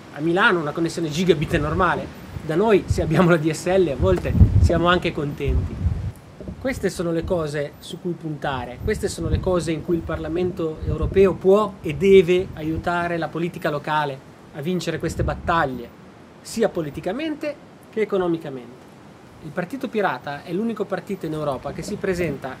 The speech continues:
in undici nazioni con un solo programma. Noi esistiamo dal duemilasei e in pochi anni abbiamo già conquistato Slovacchia, Germania,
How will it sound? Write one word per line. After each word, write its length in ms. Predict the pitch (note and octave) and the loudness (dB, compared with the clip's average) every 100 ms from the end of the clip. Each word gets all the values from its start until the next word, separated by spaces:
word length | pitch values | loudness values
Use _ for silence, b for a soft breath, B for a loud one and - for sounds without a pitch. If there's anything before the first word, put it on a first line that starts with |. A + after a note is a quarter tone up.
| - | -6
in 120 | F#3 | -2
undici 320 | C4 A#3+ - | 0 -2 -4
nazioni 480 | G3+ - A#3+ C4+ C#4 | -8 -8 -6 -4 -2
con 140 | G3+ | 0
un 120 | G3 | 2
solo 280 | F#3+ - B3+ | 0 0 -2
programma. 600 | A3+ F3+ D3 G#2+ A2+ B2 - - - - - - - - - - - | -2 -4 -4 -8 -10 -12 -14 -18 -20 -20 -20 -20 -20 -20 -20 -20 -10
Noi 160 | G#3 B3 | 0 2
esistiamo 420 | F3 E3 F#3 E3+ | 0 2 2 4
dal 160 | E3 | 0
duemilasei 760 | D#3+ E3 E3+ D#3+ D3+ F3 C#3 C3 | 2 2 4 2 0 -2 -2 -6
e 40 | |
in 80 | D#3+ | -8
pochi 240 | E3+ A3 C4+ | -8 -4 -2
anni 140 | B3+ | 0
abbiamo 260 | F3 E3 D#3 | 0 0 0
già 140 | G#3+ | -2
conquistato 720 | G#3 E3 F3+ E3 F#3+ F3 F3+ | -2 -2 -2 -6 -4 -4 -4
Slovacchia, 680 | D3+ D#3+ D3 E3+ D3+ - B2+ | -6 -6 -2 -2 -4 -8 -12
Germania, 600 | C#3+ F3 D#3+ D#3+ D#3 C3 | -4 -2 0 0 0 -6